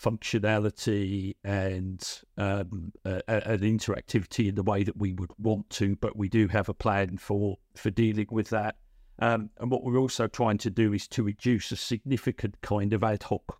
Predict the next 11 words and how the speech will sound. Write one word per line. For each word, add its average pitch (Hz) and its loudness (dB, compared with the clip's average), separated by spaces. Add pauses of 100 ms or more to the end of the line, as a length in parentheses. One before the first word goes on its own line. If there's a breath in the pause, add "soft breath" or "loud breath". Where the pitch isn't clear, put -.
(140)
data 113 4
and 101 2
reporting 104 0
demand 95 -2
that's - -16
placed - -2
on 90 -6
that 98 -6
team 92 -4 (380)
as 98 -4
well. 104 2